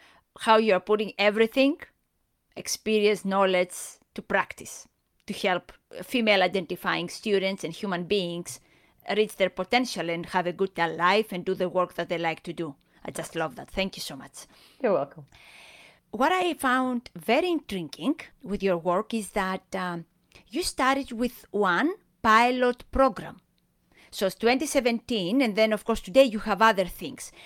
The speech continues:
Speaker 1: Take us through the process, because I think that's also very important for people who want to create, you know, different things and contribute to learning. As an entrepreneur, as someone who doesn't have, you know, unlimited resources,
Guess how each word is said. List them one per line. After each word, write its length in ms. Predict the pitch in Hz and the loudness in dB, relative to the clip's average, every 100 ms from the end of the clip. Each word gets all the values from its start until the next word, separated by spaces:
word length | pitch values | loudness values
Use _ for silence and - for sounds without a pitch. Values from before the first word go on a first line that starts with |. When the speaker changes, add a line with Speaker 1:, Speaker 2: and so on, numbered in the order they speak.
| - - | -20 -4
Speaker 1:
Take 200 | 330 359 | -4 -2
us 140 | 427 | -4
through 220 | - 320 269 | -2 -2 0
the 120 | 254 | 0
process, 560 | - 220 190 - - | 0 0 0 0 -8
because 280 | - - 240 | -10 -8 -6
I 80 | 262 | -4
think 180 | 294 269 | -2 0
that's 220 | 285 - | 0 2
also 200 | 311 294 | 2 2
very 240 | 220 196 | 0 0
important 600 | 175 160 170 165 - 160 | -2 -2 -2 -2 -4 -8
for 160 | - 208 | -4 -6
people 320 | - 240 240 - | -4 -2 -2 -2
who 80 | 247 | -2
want 280 | 190 190 226 | 0 0 -2
to 80 | 269 | -8
create, 480 | 240 262 262 262 _ | -4 2 2 2 _
you 100 | 277 | -2
know, 220 | 254 240 | 0 -2
different 420 | 220 233 - 226 - | -4 -4 -2 -4 -4
things 260 | 233 233 | -6 -4
and 100 | 226 | -6
contribute 460 | 214 202 214 214 240 | -6 -4 -4 -4 -6
to 80 | 208 | 0
learning. 460 | 202 202 254 339 - _ _ - - - - - | 2 4 2 0 -4 _ _ -20 -20 -20 -10 -4
As 180 | 196 | -2
an 120 | 190 208 | 0 0
entrepreneur, 1000 | 262 285 262 285 269 269 262 254 247 - | 2 0 2 4 6 6 6 4 2 -2
as 80 | - | -2
someone 300 | 226 220 214 | 2 4 2
who 100 | 202 | 2
doesn't 400 | 185 208 233 226 | 4 4 2 2
have, 220 | 233 214 | 4 4
you 80 | 240 | 4
know, 80 | 202 | 0
unlimited 580 | 196 208 226 202 214 233 | 2 2 2 -2 -4 -2
resources, 500 | 208 220 214 240 | 2 2 2 -2